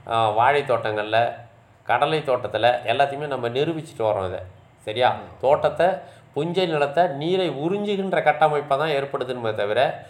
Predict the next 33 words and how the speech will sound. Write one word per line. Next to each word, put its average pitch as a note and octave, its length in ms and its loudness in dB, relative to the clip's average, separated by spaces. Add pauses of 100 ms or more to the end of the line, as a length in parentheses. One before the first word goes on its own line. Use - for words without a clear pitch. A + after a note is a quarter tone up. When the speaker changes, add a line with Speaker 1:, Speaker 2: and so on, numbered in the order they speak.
(260)
Speaker 1:
புஞ்சை F#3 320 0
நிலத்துல E3+ 340 0
நீரை F3 280 0
வடிச்சு D3+ 380 0
ஒரு D3 180 0
இடத்துல D3+ 280 -2
சேமிச்சு D#3+ 340 -6
வச்சுட்டு D3 260 -8
நான் D#3+ 200 -2
அதிலிருந்து D3+ 400 -2
எடுத்து C#3 200 -8
பாய்ச்சறேங்கிற C3+ 720 2 (440)
அடிப்படையில D3+ 680 0
மிக E3+ 320 2
சிறிய G#3 380 0
குட்டைகள், A#2+ 460 -2 (300)
பண்ணை E3+ 320 0
குட்டை E3 400 -2
என்பது D3 460 -4
வந்து D3 180 -6
மிக D3+ 260 -4
சிறியது. C#3+ 500 -6 (320)
உதாரணத்துக்கு E3+ 460 2
ஒரு C#3+ 220 -2
சொல்-, B2+ 260 -4
ஒரு, B2 460 -2
ஒரு B2+ 160 -6
நல்ல C#3+ 320 0
உதாரணம் D3 560 0 (240)
எல்லாருக்கும் D#3 440 0
புரியுற D3 320 -2
மாதிரி C3+ 200 -4
சொல்லலாம். A2+ 440 -4